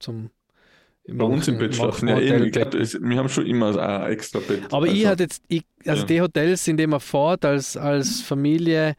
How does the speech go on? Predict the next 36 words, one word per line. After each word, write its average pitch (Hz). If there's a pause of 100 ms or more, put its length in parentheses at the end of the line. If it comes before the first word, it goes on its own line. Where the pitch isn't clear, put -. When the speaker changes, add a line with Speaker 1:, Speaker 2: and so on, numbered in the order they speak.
(540)
Speaker 1:
die 127
haben 127
eigentlich 113
alle 117
immer 107
ein 101
Bett - (360)
zur 127
Verfügung. 113
Also 110
da 113
Speaker 2:
Schön, 107
Speaker 1:
kannst 101
Speaker 2:
ja. -
Speaker 1:
du 117
das 107
dazu -
buchen. 110 (960)
Also 131
ich 143
würde 156
jetzt 139
kein 151
Reisebett 135
irgendwo 123
hin 120
mitschleppen. 117 (1040)
Würde 120
eher 123
beim 123
Hotel 117
anfragen, 117
ob 113
sie 120
das 110
haben. 110